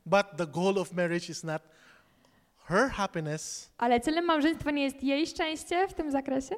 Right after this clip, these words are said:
Speaker 1: It is our oneness.
Speaker 2: To jest nasza jedność.
Speaker 1: Happiness doesn't guarantee oneness.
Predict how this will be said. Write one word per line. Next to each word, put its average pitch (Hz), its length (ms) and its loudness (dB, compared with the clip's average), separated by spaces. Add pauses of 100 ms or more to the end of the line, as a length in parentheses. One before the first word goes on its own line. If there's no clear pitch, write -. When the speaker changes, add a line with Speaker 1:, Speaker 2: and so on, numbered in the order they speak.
(300)
Speaker 1:
It 170 120 -4
is 185 240 -2
our 175 300 0 (220)
oneness. 139 520 -12
Speaker 2:
To 277 80 2
jest 277 160 2
nasza 269 300 -2
jedność. 202 560 -4 (680)
Speaker 1:
Happiness 226 880 4
doesn't 202 300 6
guarantee 202 480 4
oneness. 185 600 2